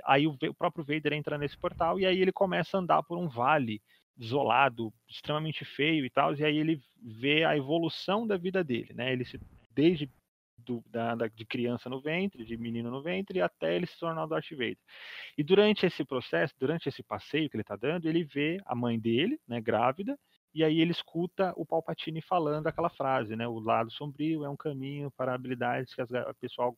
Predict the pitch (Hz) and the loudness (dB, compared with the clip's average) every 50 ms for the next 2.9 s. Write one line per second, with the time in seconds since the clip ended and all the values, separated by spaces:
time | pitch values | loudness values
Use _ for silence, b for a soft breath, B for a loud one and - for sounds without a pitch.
0 | _ _ - 123 120 - - 123 123 123 127 127 123 131 131 127 - - 135 - | _ _ -12 -12 -12 -8 -4 -2 0 0 0 0 -2 -2 -2 -2 -2 -2 -4 -4
1 | - - _ _ - - 123 - b b b b b b b b b 143 147 156 | -4 -6 _ _ -10 -10 -10 -10 b b b b b b b b b 4 6 6
2 | 151 151 147 160 165 160 156 143 139 151 156 - - - 175 180 185 | 6 6 4 4 2 0 2 4 4 4 4 2 0 -4 -2 -2 -2